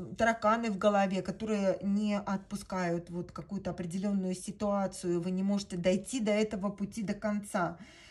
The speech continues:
То есть, м, здесь как раз-таки, да, прислушайтесь к себе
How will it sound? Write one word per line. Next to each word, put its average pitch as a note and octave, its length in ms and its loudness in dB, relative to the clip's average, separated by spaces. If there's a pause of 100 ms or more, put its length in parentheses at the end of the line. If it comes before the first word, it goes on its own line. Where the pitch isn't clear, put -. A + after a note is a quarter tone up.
(260)
То A3 80 4
есть, G3 280 0
м, - 280 -10
здесь C#4+ 220 2
как A3+ 180 -6
раз-таки, G#3+ 640 2
да, F#3+ 220 6
прислушайтесь A3+ 680 -2
к - 80 -16
себе G#3 580 2